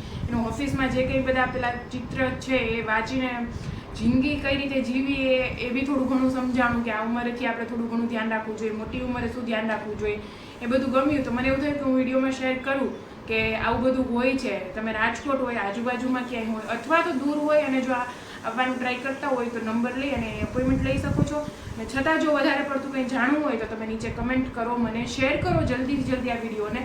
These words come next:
અને કમેન્ટ કરો, એટલે હું ટ્રાય કરીશ કે રાજુભાઈ સાથે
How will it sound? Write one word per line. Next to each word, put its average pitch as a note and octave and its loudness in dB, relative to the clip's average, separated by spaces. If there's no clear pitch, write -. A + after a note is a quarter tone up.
અને A3+ -4
કમેન્ટ C#4 2
કરો, A3+ 0
એટલે A3+ -2
હું A#3+ -4
ટ્રાય B3+ 4
કરીશ C4+ 0
કે B3+ -2
રાજુભાઈ A#3 0
સાથે A#3 -2